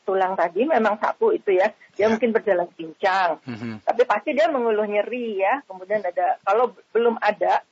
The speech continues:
Speaker 1: masih baru berjalan pincang, mungkin dia tidak terlalu merasakan nyerinya, tapi sudah tidak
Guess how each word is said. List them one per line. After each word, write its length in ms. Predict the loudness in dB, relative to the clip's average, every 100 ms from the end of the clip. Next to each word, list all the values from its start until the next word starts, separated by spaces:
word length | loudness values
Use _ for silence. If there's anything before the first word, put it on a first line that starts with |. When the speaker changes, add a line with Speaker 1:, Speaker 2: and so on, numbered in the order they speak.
| -6
Speaker 1:
masih 240 | -4 -2
baru 240 | 0 0
berjalan 400 | 0 0 0 0
pincang, 320 | -2 -4 -2 0
mungkin 320 | 0 -2 -2
dia 240 | 0 0
tidak 320 | -2 0 -2
terlalu 320 | 0 0 0 2
merasakan 560 | 0 0 -4 -4 -2
nyerinya, 400 | -2 -4 -6 -2
tapi 320 | -2 -2 -6 _ _ -10 -4
sudah 240 | 0 0
tidak 320 | -2 -2 0